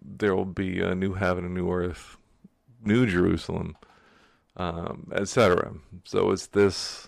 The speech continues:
sort of long play of something beginning at this time. And so all that to say, I can understand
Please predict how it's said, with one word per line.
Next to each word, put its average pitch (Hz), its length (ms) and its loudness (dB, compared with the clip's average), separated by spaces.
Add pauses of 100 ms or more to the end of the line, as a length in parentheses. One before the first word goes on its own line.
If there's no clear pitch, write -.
sort 135 280 0
of 110 100 0
long 107 500 2
play 98 540 2 (580)
of 92 880 0 (220)
something 107 480 0
beginning 92 500 0
at 87 140 -8
this 85 160 -10
time. 82 480 -8 (500)
And 95 480 -4
so 92 460 0 (160)
all 143 240 6
that 120 260 4
to 101 100 -4
say, 92 300 2
I 92 180 2
can 92 380 -6 (100)
understand 92 840 -2